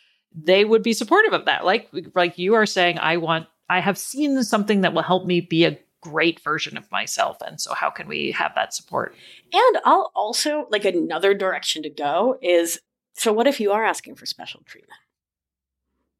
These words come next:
Speaker 2: Do you not deserve special treatment? This is when women come to me and they're like, "Oh, I don't wanna, like,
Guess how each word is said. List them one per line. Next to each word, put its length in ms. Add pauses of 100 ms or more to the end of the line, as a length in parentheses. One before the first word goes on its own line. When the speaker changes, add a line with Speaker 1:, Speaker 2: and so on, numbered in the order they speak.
(680)
Speaker 2:
Do 100
you 320
not 320
deserve 440
special 420
treatment? 440
This 180
is 160 (300)
when 220 (120)
women 280
come 180
to 60
me 80
and 60
they're 80
like, 220
"Oh, 240
I 120
don't 180
wanna, 260
like, 220